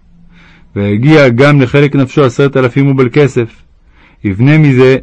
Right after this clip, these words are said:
בברסלב בבית כנסת חדשה. גם חנויות שהכנסה מהם יהיה על הוצאה בבית מדרש.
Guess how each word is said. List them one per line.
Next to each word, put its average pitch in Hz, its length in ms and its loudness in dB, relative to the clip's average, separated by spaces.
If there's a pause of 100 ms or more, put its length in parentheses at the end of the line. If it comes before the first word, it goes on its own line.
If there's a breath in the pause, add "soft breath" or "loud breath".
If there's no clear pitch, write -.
(120)
בברסלב 127 640 0
בבית 117 240 -2
כנסת 139 300 -2
חדשה. 135 380 -2 (1500 soft breath)
גם 135 220 2
חנויות 127 460 2
שהכנסה 113 500 -2
מהם 135 320 2
יהיה 131 220 2
על 120 60 2
הוצאה 127 340 0
בבית 120 400 -2
מדרש. 131 520 -2